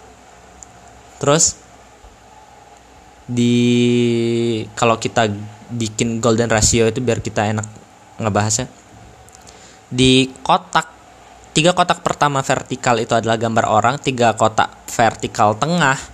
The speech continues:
itu adalah space kosong waktu itu atau untuk logo.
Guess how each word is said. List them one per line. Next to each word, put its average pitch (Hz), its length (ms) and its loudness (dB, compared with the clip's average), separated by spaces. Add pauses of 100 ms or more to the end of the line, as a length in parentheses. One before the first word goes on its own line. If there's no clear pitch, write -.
(500)
itu 123 180 -2
adalah 117 540 2 (2250)
space - 320 0
kosong 175 560 0
waktu 123 240 -6
itu 110 160 -6
atau 117 480 -2 (960)
untuk 123 800 -2 (1800)
logo. 131 480 4